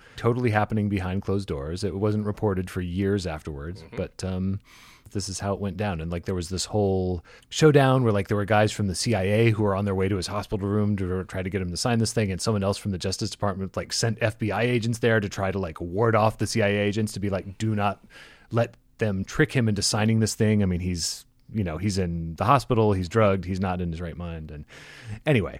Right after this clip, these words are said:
Speaker 1: this, this thing about the rule of law still mattering in the corridors of power when there's no audience.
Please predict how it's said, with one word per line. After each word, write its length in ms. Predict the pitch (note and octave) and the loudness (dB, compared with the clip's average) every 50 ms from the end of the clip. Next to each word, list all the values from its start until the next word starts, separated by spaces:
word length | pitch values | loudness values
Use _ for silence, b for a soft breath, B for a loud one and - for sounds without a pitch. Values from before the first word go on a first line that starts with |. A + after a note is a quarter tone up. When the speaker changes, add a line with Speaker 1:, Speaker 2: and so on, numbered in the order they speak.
| - _ - | -16 _ 0
Speaker 1:
this, 180 | A#2 G#2+ - - | 0 0 0 0
this 160 | - A2+ - | -2 -2 2
thing 180 | - B2+ A#2 A2 | 2 2 2 4
about 220 | G2+ A2 G#2+ G2+ | 6 4 4 4
the 80 | G#2+ G2 | 2 0
rule 260 | G2+ G#2+ G#2+ G2+ G2 | 2 2 2 4 2
of 100 | F#2+ F2+ | 2 2
law 340 | G2 G2+ F#2+ F#2 F2+ F2 F#2+ | 4 4 6 6 4 4 0
still 200 | - - C3+ B2 | 0 0 2 4
mattering 540 | A#2+ A2 G#2 G2 G2 G2+ G2 F#2+ F2+ F#2 F2+ | 6 6 4 6 4 4 2 2 2 0 0
in 220 | F2+ - G#2+ A2+ A#2 | -2 0 0 2 2
the 80 | A2+ | 0
corridors 460 | A2 - G#2+ G2+ F#2+ F2 F2+ F2+ E2 | 0 0 0 0 2 2 0 0 0
of 100 | E2+ E2 | -4 -6
power 320 | - - E2+ D#2 D2+ D#2 E2 | -8 -10 -8 -8 -6 -6 -4
when 140 | F2 G2 F#2+ | -2 -2 0
there's 200 | F#2 F2+ E2 E2 | 0 -2 -2 -4
no 120 | E2 E2 D2 | -6 -6 -6
audience. 500 | C#2 C2+ C2+ C2+ C2+ C#2 - - - | -8 -10 -12 -12 -12 -10 -8 -10 -10